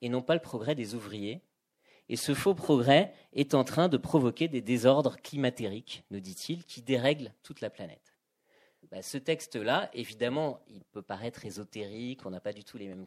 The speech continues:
conceptions du fonctionnement de la Terre, euh, y a, ça ressemble presque à de l'alchimie, et parfois ses écrits, les passions, et cetera. Bon, la Terre qui a besoin de copuler, euh, bon. Euh, mais il l'écrit sur la base,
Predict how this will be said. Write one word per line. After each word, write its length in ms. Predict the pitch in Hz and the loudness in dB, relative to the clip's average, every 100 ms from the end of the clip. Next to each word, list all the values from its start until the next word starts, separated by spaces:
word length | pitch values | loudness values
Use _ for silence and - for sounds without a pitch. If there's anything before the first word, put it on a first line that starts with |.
| _ | _
conceptions 680 | - - 110 - 117 110 110 | -18 -16 -16 -16 -14 -14 -16
du 100 | 90 | -18
fonctionnement 500 | - 101 107 95 95 | -18 -16 -14 -14 -14
de 80 | 95 | -12
la 140 | 98 | -14
Terre, 400 | - 110 110 113 - - - - | -6 -4 -4 -6 -12 -20 -20 -14
euh, 1080 | 98 98 95 92 92 92 90 90 87 87 90 | -10 -6 -6 -8 -8 -8 -10 -12 -12 -14 -10
y 120 | 101 | -8
a, 120 | 95 | -8
ça 140 | - 110 | -12 -12
ressemble 240 | - 127 | -8 -8
presque 300 | - 139 123 | -6 -6 -4
à 40 | |
de 80 | 101 | -6
l'alchimie, 600 | 107 117 - 131 147 165 | -8 -10 -12 -12 -10 -10
et 40 | 139 | -10
parfois 360 | 98 - 123 | -14 -10 -10
ses 240 | - 101 101 | -10 -14 -14
écrits, 400 | 95 131 135 127 | -14 -14 -12 -10
les 140 | 92 | -10
passions, 600 | 95 95 - 120 120 120 95 | -10 -10 -12 -14 -14 -16 -18
et 100 | - | -16
cetera. 200 | - 143 | -16 -16
Bon, 160 | - _ - - - 87 | -16 _ -20 -20 -20 -14
la 120 | 92 | -8
Terre 240 | 127 120 | -6 -6
qui 100 | - | -8
a 40 | 87 | -14
besoin 280 | 95 101 | -12 -12
de 60 | 107 | -12
copuler, 800 | - 107 - 113 127 135 139 127 | -12 -12 -12 -6 -4 -4 -6 -8
euh, 60 | 87 | -10
bon. 140 | 78 _ _ - - _ _ - | -14 _ _ -20 -20 _ _ -6
Euh, 220 | 104 104 - | -4 -4 -6
mais 220 | 123 170 | -4 -2
il 140 | 135 | -2
l'écrit 360 | 123 120 - 190 | -2 -4 -8 -8
sur 180 | - 127 | -2 0
la 100 | 110 | 0
base, 440 | 113 147 160 110 | 2 2 2 -2